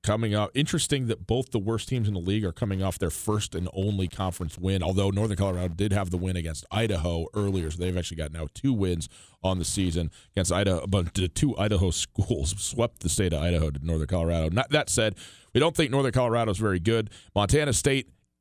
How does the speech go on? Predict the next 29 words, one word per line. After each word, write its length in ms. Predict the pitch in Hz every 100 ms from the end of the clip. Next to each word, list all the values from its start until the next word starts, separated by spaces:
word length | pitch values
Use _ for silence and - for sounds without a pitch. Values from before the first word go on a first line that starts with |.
| _ _ -
at 140 | 131
their 120 | 113
best, 380 | 80 131 143 -
is, 160 | 127 87 - _
is 240 | 120 87 - _ _ -
outstanding, 720 | 123 - - 113 127 147 156 110
maybe 260 | 117 135 117
even 180 | 123 110
elite. 400 | 95 85 170 220 - _ -
At 200 | 123 -
their 140 | 101
worst 440 | 90 117 156 - -
is 360 | 110 98 87 -
just 280 | 117 -
a 20 | 117
confused 640 | 123 92 - 127 120 95
mess 400 | 92 101 120 -
offensively. 800 | 98 95 - 139 - 143 156 147 - - - -
They're 120 | 113
an 60 |
eleven 280 | 104 120 123
and 120 | 123
a 80 | 110
half 200 | 110 104
point 240 | - 104 -
favorite 300 | 95 85 80
on 80 |
the 80 | 73
road. 200 | 64 50